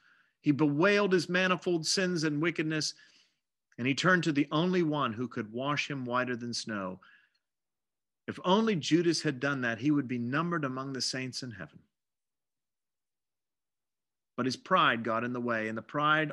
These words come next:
often gets in the way for us as well. There's one final example that we are given in Scripture that I'll bring your attention to today. There are others, but just one more to bring to your attention, and it's one that Jesus himself gives.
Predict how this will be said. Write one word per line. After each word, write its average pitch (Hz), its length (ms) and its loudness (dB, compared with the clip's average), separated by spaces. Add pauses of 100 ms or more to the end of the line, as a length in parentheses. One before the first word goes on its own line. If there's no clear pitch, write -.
often 135 340 -4
gets 120 240 -6
in 123 80 -6
the 117 80 -4
way 107 220 -4
for - 240 -14
us 95 260 -10 (540)
as 80 180 -10
well. - 340 -20 (2250)
There's 147 180 0
one 190 220 4
final 160 560 2
example 135 520 0
that 120 120 -12
we 135 100 0
are 123 60 2
given 127 280 -2
in 113 100 -6
Scripture - 440 -2
that 113 120 -4
I'll 113 80 -2
bring 123 200 -2
your 117 120 -2
attention 117 400 -6
to 113 160 -6
today. 104 300 -6
There 123 140 0
are 127 140 -4
others, 117 300 -2
but 110 200 -10
just - 280 -6
one 135 180 -2
more 127 180 0
to 117 80 -4
bring 120 260 -2
to 123 100 -6
your 113 80 0
attention, 113 480 -6
and 127 100 -10
it's - 160 -12
one 180 200 -6
that 160 80 -2
Jesus 135 420 0
himself 113 480 -8
gives. 92 400 -10